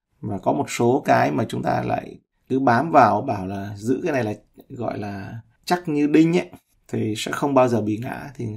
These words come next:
lại ngã ngay chỗ đó. Tại vì, à, có thể lắm là Adam Eva đã nghĩ rằng, à, đừng chạm vào là chắc chắn,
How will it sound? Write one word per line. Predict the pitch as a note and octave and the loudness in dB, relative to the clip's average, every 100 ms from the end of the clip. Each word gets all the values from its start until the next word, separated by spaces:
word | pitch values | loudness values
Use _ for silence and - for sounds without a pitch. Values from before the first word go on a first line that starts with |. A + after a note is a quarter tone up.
| G#2 | -10
lại | G#2 - - - | -10 -12 -18 -18
ngã | B2+ A#2+ - D#3 | -6 -2 0 2
ngay | D#3 D#3 C#3+ | 2 2 2
chỗ | C3+ | 0
đó. | A#2 - - _ - | 0 -2 -12 _ -10
Tại | - | -8
vì, | A2 A2 G#2+ A2+ | -4 -4 -4 -6
à, | A2+ G#2+ _ - | -10 -14 _ -4
có | C#3 | 0
thể | C#3+ F#2+ | 2 0
lắm | G2 C3+ | 0 -2
là | E3+ | 0
Adam | - A#2+ A#2 B2 | 2 4 2 0
Eva | A#2 A#2+ A2+ | -2 -2 -4
đã | C#3 | -4
nghĩ | C3 B2 | -4 -4
rằng, | C#3 A2+ | -4 -4
à, | A2+ A2+ | -6 2
đừng | C#3 B2+ | 4 6
chạm | D3 C3 C3+ | 6 6 8
vào | B2+ A2+ | 6 6
là | A2 | 0
chắc | A2 - - | -4 -4 2
chắn, | C#3 E3+ | 2 2